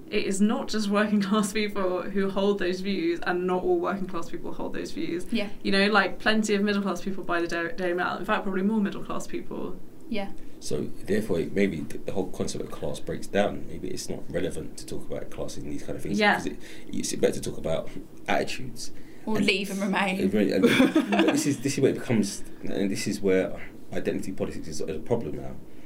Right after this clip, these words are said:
Speaker 3: because it's, it's, it's everything. And because it's everything, it's challenging our traditional views of how we see, how we organise people, how we, as us as sociologists, how we analyse society ourselves.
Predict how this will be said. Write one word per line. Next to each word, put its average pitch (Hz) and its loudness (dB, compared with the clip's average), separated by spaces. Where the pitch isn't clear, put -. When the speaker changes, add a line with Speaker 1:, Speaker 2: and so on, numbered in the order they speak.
Speaker 3:
because - -4
it's, - 0
it's, - -2
it's - 0
everything. - 0
And 90 0
because 110 2
it's - 0
everything, 104 2
it's 73 -4
challenging 104 0
our - 2
traditional 95 0
views 90 2
of 82 -6
how 92 0
we 85 0
see, 85 -4
how 120 6
we 90 2
organise 117 4
people, - -2
how 92 0
we, 92 0
as - 0
us 107 4
as 98 0
sociologists, 87 0
how 104 0
we 98 2
analyse 90 -2
society - 0
ourselves. 107 2